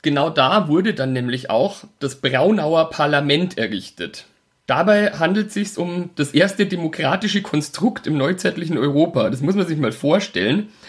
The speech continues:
Fast hundert Jahre vor der Französischen Revolution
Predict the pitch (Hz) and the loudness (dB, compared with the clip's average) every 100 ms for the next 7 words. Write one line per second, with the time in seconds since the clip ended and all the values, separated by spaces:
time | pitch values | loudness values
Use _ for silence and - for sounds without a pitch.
0 | - - - 180 185 - 214 240 208 151 | -20 -20 -2 0 0 2 4 4 0 0
1 | 135 196 208 170 190 160 185 - - 151 | 0 0 0 -2 -2 0 0 0 -2 -4
2 | - 214 214 190 160 160 151 139 - 127 | -2 -2 0 -2 -2 -4 -4 -6 -6 -4
3 | 156 294 | 0 0